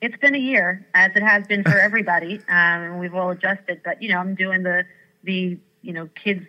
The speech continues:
Speaker 1: next to me while I'm working. My son makes an appearance on just about, um, every meeting I have when I'm at home. And, um, and now the baby too, and <laughs> it is what it is.
Speaker 2: Wow. Well, congratulations on the new baby. And, uh, that is quite a, a
Speaker 1: Thank you.
Speaker 2: year. I mean, it's, it's hard enough to just work through this year, but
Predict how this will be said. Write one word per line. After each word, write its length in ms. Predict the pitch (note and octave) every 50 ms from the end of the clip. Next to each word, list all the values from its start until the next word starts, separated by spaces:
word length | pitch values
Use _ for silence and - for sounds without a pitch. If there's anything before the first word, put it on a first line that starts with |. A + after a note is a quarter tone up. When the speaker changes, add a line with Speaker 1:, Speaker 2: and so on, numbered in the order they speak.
| -
Speaker 1:
next 240 | - - F3 - -
to 80 | - G3
me 120 | F#3+ F#3
while 180 | F#3 F3+ F3+ F3+
I'm 120 | F3+ F3
working. 420 | F3 F3 F#3 F#3 F#3 G3 F#3 F#3+ F#3+
My 160 | F3 E3+ E3+
son 140 | - F#3+ F3+
makes 180 | F3+ F3+ F3+ F3+ -
an 60 | F#3
appearance 440 | F3 F3 - F#3+ F3+ F3 F3+ F3+ F3+ -
on 120 | F3 E3+ E3+
just 220 | F3 F3+ F3+ -
about, 360 | F#3 F3+ E3+ F3 F3 E3+ E3+ - - -
um, 320 | F3+ F3 E3+ E3+ F3 F3 -
every 560 | - F3+ E3+ E3 F3 F3+ F3+ F3+ F3+ F3 - - -
meeting 360 | F#3 F#3 F3+ F3+ F3 F3 F3 E3
I 100 | D#3+ -
have 420 | F3+ F3+ E3+ E3 F3 F#3+ A3+ A#3
when 140 | G#3+ G3 F3
I'm 140 | F3 F3 F3
at 80 | F3 E3
home. 360 | F3 F3 E3+ G3 A#3 C#4+ D#4+ D#4 - -
And, 420 | F#3 F3+ F3+ F3+ F#3 F#3 F#3+ F#3 F#3+
um, 500 | F#3+ F#3+ F#3 F#3 F#3+ F#3+ F#3+ G3 F#3+ - _ - - - _ - - - _ _ _ _ _ -
and 100 | G#3 G3
now 160 | F#3 G3 G#3
the 80 | G3 G3
baby 300 | F#3+ F#3 G3+ F#3+ G#3+ G3+
too, 320 | - - G#3 A3 C4+ D4
and 200 | D4 B3+ B3 -
<laughs> 40 | -
it 80 | B3 -
is 140 | C4 B3 A#3+
what 180 | - C4 C4 B3+
it 220 | B3 D#4 D#4 -
is. 120 | - - - - - - - _ _ -
Speaker 2:
Wow. 300 | A2 A2 A2+ A2 A2 A2
Well, 100 | A#2 B2
congratulations 1080 | - E3 D3+ C#3+ C#3+ D#3 E3 F3+ F3 C3 C#3 C3+ C3+ C#3 C#3 - C3+ A2+ A2 A2 G#2
on 260 | A2 G#2+ G#2 G#2 G#2
the 60 | G#2 G#2
new 160 | A2 A2 G#2+
baby. 600 | F2+ A2+ A2+ A2+ G#2+ G2 F#2 F2+ G2+ A2 G#2+ - -
And, 380 | A2+ G#2 G2+ G2+ G2 G2 G2+
uh, 340 | G#2+ G2+ G2 F#2+ F#2+ F#2 - -
that 240 | G#2 C3 C#3+ D#3+ D3
is 320 | C#3 E3 F3+ C#3+ A2+ -
quite 380 | - - - C3+ C3 B2+ A#2+ G#2+
a, 240 | F#2+ G#2+ A#2 A#2 A2
a 40 | G2
Speaker 1:
Thank 200 | G#2+ B2 A#2+ A#2
you. 60 | A#2+
Speaker 2:
year. 440 | B2+ B2 A#2+ A2+ G#2 G2 G2 G2 -
I 120 | A#2+ A#2+
mean, 280 | B2 B2+ B2+ B2 B2 A#2
it's, 200 | B2+ A#2 - -
it's 180 | D3 C#3+ B2 -
hard 260 | B2 D3 D#3+ E3 D#3+
enough 300 | C#3+ C3+ C3+ C#3+ D3 -
to 100 | - C3
just 220 | G#2 B2 A#2+ - -
work 440 | A2 A#2+ D3 D#3+ D3 - - -
through 160 | - C3 C3 B2
this 220 | A#2 A2+ G#2+ -
year, 180 | A#2 A2+ G#2+ G2
but 240 | G#2+ G2+ F#2+ F2